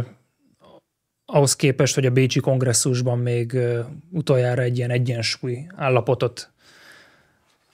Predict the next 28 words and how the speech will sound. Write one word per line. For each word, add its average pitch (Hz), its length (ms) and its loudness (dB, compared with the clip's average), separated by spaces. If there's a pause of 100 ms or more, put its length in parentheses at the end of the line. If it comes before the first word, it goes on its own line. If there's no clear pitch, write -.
(160)
ö, 123 300 -4 (100)
állítottak 135 640 0
helyre 123 320 0
a 120 60 -2
napóleoni 120 560 0
háborúk 120 440 -4
után, 143 420 2 (340)
ahhoz 131 320 4
képest - 760 0 (100)
most 139 240 2
már 131 160 6
Európán 127 560 2
kívüli 117 680 0 (180)
tényezők 120 440 0
döntenek 117 480 -4
Európáról, 143 600 2
és 131 120 0
nem 135 140 0
az 120 100 2
egyensúly, 113 640 -4 (420)
ö, 123 220 -4
jegyében, 117 500 -4
vagy 120 160 2
hát 123 140 2
egy 131 60 4
másfajta 113 840 0
egyensúly 117 540 -8
jegyében, 117 600 -6